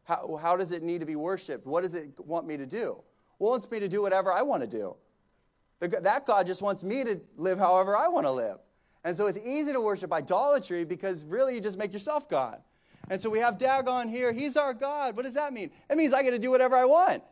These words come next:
It means I get to live however I want, go however I want, worship however I want, just live my life because Dagon's God and he just wants me to be happy.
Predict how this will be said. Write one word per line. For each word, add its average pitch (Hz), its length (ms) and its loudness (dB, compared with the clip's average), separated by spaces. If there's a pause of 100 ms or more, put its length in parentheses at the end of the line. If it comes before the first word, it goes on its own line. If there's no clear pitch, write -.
(1120)
It - 60 -6
means 269 160 2
I 269 80 4
get 240 120 0
to 214 80 -2
live 233 200 2
however 208 360 -2
I 254 40 -2
want, 240 340 -4
go 226 240 0
however 214 360 -4
I 208 40 -8
want, 208 240 -6
worship 208 440 -2
however 190 360 -4
I 185 100 -4
want, 175 300 -4
just 151 200 -10
live 175 260 -12
my 165 160 -8
life 156 320 -6
because 139 340 -12 (280)
Dagon's 220 480 -2
God 170 340 -4
and 165 140 -4
he 185 80 -2
just 165 160 -6
wants 156 200 -4
me 147 100 -4
to 131 80 -8
be 127 100 -6
happy. 120 400 -8